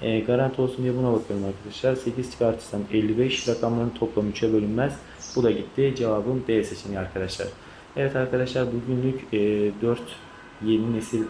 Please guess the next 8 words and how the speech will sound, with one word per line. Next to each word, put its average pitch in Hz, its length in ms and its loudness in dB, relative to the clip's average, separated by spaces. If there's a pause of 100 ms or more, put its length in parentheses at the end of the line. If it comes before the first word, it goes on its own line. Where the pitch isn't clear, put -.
(140)
soru 110 160 2
çözdük 98 500 -2
yaş 98 180 2 (120)
problemleriyle 98 600 0
ilgili, 95 380 -4
problemlerle 95 600 0
ilgili. 104 240 -4 (380)
Umarım 113 280 -2